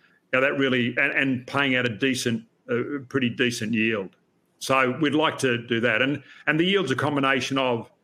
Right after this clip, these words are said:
you know, the, the dividends we get from the companies we invest in, um,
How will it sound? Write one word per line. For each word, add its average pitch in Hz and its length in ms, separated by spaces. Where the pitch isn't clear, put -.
you 139 100
know, 123 60
the, 120 300
the 135 120
dividends 139 440
we 127 120
get 151 240
from 127 140
the 117 80
companies 120 360
we 117 160
invest 120 340
in, 185 240
um, 110 640